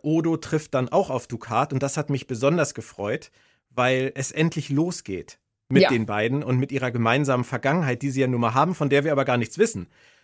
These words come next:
Speaker 1: Also bisher haben wir in der Serie nichts davon erfahren, dass die so eine komplexe Vergangenheit auf der Station teilen. Und ich war damals in der zweiten Staffel, äh, muss ich sagen, als dann diese Folge Necessary Evil kam,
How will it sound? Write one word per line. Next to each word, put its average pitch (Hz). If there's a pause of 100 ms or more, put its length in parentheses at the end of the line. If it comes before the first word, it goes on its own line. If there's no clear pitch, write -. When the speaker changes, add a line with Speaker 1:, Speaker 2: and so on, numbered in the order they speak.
Speaker 1:
Also 135
bisher 147
haben 160
wir 147
in 135
der 127
Serie 135
nichts -
davon 147
erfahren, 127
dass 131
die 160
so 135
eine 151
komplexe 143
Vergangenheit 131
auf 120
der 131
Station 117
teilen. 147 (360)
Und 123
ich 156
war 160
damals 143
in 123
der 120
zweiten 156
Staffel, 156 (220)
äh, 135
muss 135
ich 135
sagen, 135
als 120
dann 120
diese 117
Folge 123
Necessary 117
Evil 165
kam, 170